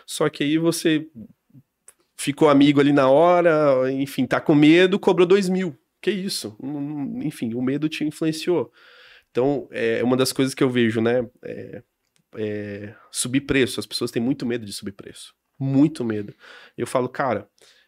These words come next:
é, é só você pensar, né?" Porque todo mundo que f-, pensa em subir preço, que trabalha no mercado financeiro, fala, "Putz, mas aí vai cair minha,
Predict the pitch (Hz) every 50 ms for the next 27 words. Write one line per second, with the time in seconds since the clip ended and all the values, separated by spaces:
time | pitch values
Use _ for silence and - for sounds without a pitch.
0 | _ _ - - - - - 104 104 - - 131 143 147 - 156 151 - 151 139
1 | 135 - - 117 110 107 107 110 - - 139 - 170 185 190 185 170 - - -
2 | _ - 131 131 - - 123 - - 131 127 - 139 147 175 180 160 - - -
3 | - _ _ _ _ - - - 110 107 107 107 107 110 107 113 - 110 110 -
4 | - 120 117 - 151 - - 131 117 - - 135 - 127 123 120 131 131 135 143
5 | 135 - - 135 127 131 135 139 139 131 127